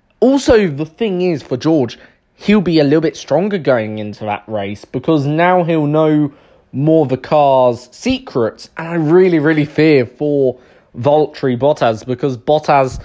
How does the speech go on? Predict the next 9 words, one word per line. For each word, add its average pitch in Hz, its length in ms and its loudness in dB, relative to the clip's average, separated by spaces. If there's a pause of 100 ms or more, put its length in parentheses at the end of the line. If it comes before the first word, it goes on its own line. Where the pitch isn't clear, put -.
(400)
effectively, 120 1000 -4 (380)
you 165 160 0
know, 127 360 2
will 139 320 0
be 131 680 -2
going 156 400 2
into 196 340 -2
that 123 240 0
race, 113 680 -6